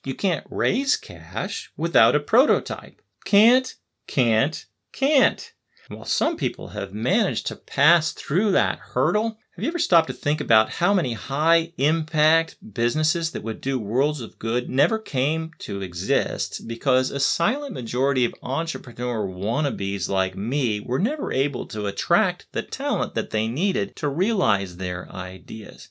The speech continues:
to make them real? It's hard to put a number on this, but assuming there are many people like myself, I'd be willing to guess it's something near ninety-nine out of a hundred. In other words, for every one business that went from concept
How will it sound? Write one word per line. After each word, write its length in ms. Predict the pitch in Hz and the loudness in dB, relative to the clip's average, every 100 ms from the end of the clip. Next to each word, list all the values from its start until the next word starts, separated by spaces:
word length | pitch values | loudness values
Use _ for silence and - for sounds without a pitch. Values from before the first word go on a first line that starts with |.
| _ | _
to 80 | - | -6
make 280 | 139 156 156 | -4 -4 -4
them 200 | 139 139 | -8 -4
real? 380 | 165 180 - - _ _ _ - | -2 -2 -6 -14 _ _ _ -6
It's 140 | 190 | 0
hard 180 | 233 294 | 2 2
to 80 | 269 | 0
put 220 | - 185 | 4 4
a 80 | 135 | 6
number 480 | 117 131 139 120 104 | 4 2 4 2 2
on 260 | 95 92 | 0 -4
this, 300 | 92 95 110 | -4 -2 -2
but 400 | - 147 147 - _ - | 0 4 4 2 _ -4
assuming 600 | 151 - 262 320 247 151 | -2 0 -2 -2 -2 0
there 240 | 123 110 | 2 2
are 60 | 104 | 2
many 260 | 120 127 | 0 -2
people 400 | 113 - 202 127 | -6 -6 -6 -4
like 260 | 110 107 - | 0 0 0
myself, 760 | 104 90 - - 175 117 95 _ _ | -4 -4 -6 -2 -2 -2 -4 _ _
I'd 180 | - 285 | -2 -2
be 80 | 285 | -2
willing 260 | 170 147 110 | 0 0 -2
to 60 | |
guess 520 | 95 117 104 98 - - | -2 0 0 0 -6 -4
it's 220 | 135 - | -4 -2
something 560 | - 196 196 175 160 | 0 0 -2 -4 -4
near 260 | 151 147 147 | -2 0 0
ninety-nine 840 | 147 135 143 147 131 127 127 120 | 0 -2 0 -2 -2 -2 -2 -2
out 280 | 117 110 110 | -4 -2 -2
of 80 | 98 | -2
a 80 | 98 | -6
hundred. 560 | - 143 135 - - - _ _ _ _ _ - | -6 -6 -4 -6 -14 -18 _ _ _ _ _ 0
In 100 | 160 | 4
other 160 | 180 | 4
words, 460 | 165 160 151 - - - | 4 2 0 -2 -10 -12
for 160 | 147 | -2
every 220 | 185 202 185 | 0 0 -2
one 380 | 127 156 185 | -2 -2 0
business 420 | 156 156 190 180 - | 0 -2 -2 -4 -4
that 220 | - - | -4 -2
went 280 | 113 151 - | -2 -2 -4
from 240 | 104 101 | -6 -6
concept 720 | - 123 131 143 - 143 - | -4 -2 0 -2 0 -2 -2